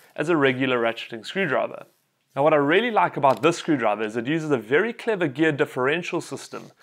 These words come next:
to make one turn of the screwdriver the equivalent to two turns. This can be done in forward and reverse just by holding the driver collar. And for more precise driving, simply let go of the collar and the screwdriver will act as a normal ratcheting screwdriver.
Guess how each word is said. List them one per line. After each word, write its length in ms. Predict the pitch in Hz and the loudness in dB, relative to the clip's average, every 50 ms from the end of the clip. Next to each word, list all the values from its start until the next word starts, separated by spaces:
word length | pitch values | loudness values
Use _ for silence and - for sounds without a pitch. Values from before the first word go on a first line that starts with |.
| - - - - | -20 -20 -20 -10
to 60 | - 143 | -4 -2
make 200 | 139 131 127 - | 0 0 -2 -2
one 340 | 117 123 147 180 220 233 | -2 2 2 2 2 0
turn 280 | 214 - - 226 208 196 | -2 -2 0 0 0 0
of 120 | 175 139 | -2 -4
the 80 | 127 127 | -4 -6
screwdriver 680 | - - - 170 156 151 120 127 117 113 107 113 113 120 | -8 -4 -2 0 0 2 2 2 2 2 2 2 0 0
the 140 | 120 135 139 | 2 0 0
equivalent 580 | - - - - 233 190 220 202 180 170 160 - - | 0 0 -2 -2 0 0 2 0 0 -2 -4 -6 -10
to 140 | - - 131 | -8 -8 -8
two 240 | - - - 220 196 | -6 -4 -4 -4 -4
turns. 580 | - - 113 107 - - - - - - - - _ - _ _ _ _ _ _ | -2 -2 -4 -4 -4 -6 -12 -18 -20 -20 -20 -20 _ -20 _ _ _ _ _ _
This 160 | - 196 190 | 0 0 0
can 140 | - 254 247 | 0 -2 -2
be 100 | 233 208 | -2 -2
done 280 | 143 160 147 147 147 - | 0 2 2 2 2 0
in 120 | 147 143 | -2 -4
forward 540 | 131 - - - 208 208 208 202 196 - - - - | -6 -8 -4 0 0 2 2 2 0 -2 -6 -6 -2
and 280 | 165 180 180 180 160 | 0 0 0 0 0
reverse 560 | 165 156 120 113 120 113 107 - - - - - | -2 -2 -2 0 -2 -2 -2 -4 -10 -16 -14 -10
just 260 | - 165 160 - - | -8 -8 -6 -2 0
by 120 | 226 208 | -2 -2
holding 420 | - - - 196 190 190 190 190 185 | 0 2 2 2 2 2 0 0 -2
the 80 | 175 | -2
driver 340 | 135 143 143 135 135 123 127 | -2 2 2 4 4 2 0
collar. 460 | - - - 180 156 117 - - - - _ - - - - _ _ - - - - | -4 0 2 2 2 2 0 -8 -10 -18 _ -20 -20 -20 -20 _ _ -16 -10 -6 -4
And 140 | 151 147 - | -4 -4 -4
for 80 | - | -4
more 120 | 156 160 151 | -4 -4 -4
precise 540 | - 147 127 - - 226 247 262 247 - | -4 -6 -8 -6 -4 -4 -4 -4 -4 -6
driving, 380 | - - 131 117 113 104 110 117 | -4 -2 0 0 0 -2 -4 -8
simply 340 | 113 - - 175 - 165 160 | -8 -8 -10 -10 -8 -4 -4
let 160 | 151 147 - | -2 -2 -2
go 160 | - 165 202 | 2 2 2
of 160 | 240 254 247 | 2 0 -2
the 80 | - 208 | -6 -8
collar 320 | - - 175 147 147 143 143 - | -4 -2 0 0 0 0 -2 -4
and 100 | 131 131 | -6 -10
the 60 | 123 | -10
screwdriver 420 | 113 - - 240 226 233 214 190 170 | -10 -8 -8 -6 -2 0 0 0 0
will 160 | 170 - - | -2 -4 -2
act 220 | - 156 147 - | -4 -6 -6 -8
as 160 | - - 127 | -10 -8 -6
a 80 | 135 143 | -4 -4
normal 380 | 135 127 123 131 131 135 135 131 | -4 -4 -4 -4 -2 -2 -4 -4
ratcheting 580 | 120 113 117 117 - - - - - 113 110 | -2 -2 -2 -2 -4 -8 -14 -14 -14 -14 -14
screwdriver. 600 | - - - 117 107 110 107 104 - - - - | -12 -10 -8 -8 -6 -6 -6 -8 -8 -10 -14 -16